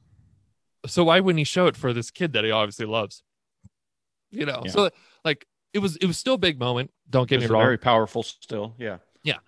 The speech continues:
Speaker 1: But
Speaker 2: you just wonder how more powerful it would have been.
Speaker 1: Yeah. And I, I don't think I would have been, I would have been a little bit more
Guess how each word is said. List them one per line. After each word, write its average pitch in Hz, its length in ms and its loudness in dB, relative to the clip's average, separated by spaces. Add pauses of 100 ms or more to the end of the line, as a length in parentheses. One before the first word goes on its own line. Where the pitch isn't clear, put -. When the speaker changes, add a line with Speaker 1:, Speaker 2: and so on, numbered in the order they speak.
(500)
Speaker 1:
But 156 140 2
Speaker 2:
you 185 40 -4
just 185 200 -4
wonder 151 340 -2
how 135 220 0
more 120 180 -2
powerful 107 460 -4
it 90 60 -4
would 98 100 -4
have 87 180 -10
been. 92 220 -4
Speaker 1:
Yeah. - 140 -2 (300)
And 156 120 2
I, 160 160 2
I 147 80 -2
don't 202 200 -2
think 185 320 -4
I 139 100 2
would 165 120 4
have 165 80 4
been, 151 260 2 (400)
I 151 80 2
would 180 140 8
have 165 60 2
been 160 140 4
a 143 60 4
little 156 380 4
bit 165 180 4
more 131 480 2